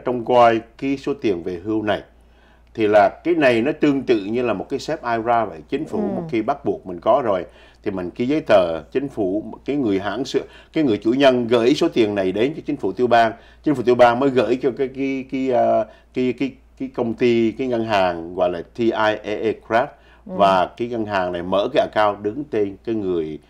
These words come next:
Speaker 1: nhân viên.
Speaker 2: À, ok.
Speaker 1: Dạ.
Speaker 2: Thì họ sẽ lo lắng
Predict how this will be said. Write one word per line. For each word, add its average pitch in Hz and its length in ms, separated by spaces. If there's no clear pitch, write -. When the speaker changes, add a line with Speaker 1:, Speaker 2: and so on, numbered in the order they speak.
Speaker 1:
nhân 98 200
viên. 95 160
Speaker 2:
À, 180 240
ok. 175 200
Speaker 1:
Dạ. 190 160
Speaker 2:
Thì 190 100
họ 185 440
sẽ 214 500
lo 214 260
lắng 226 400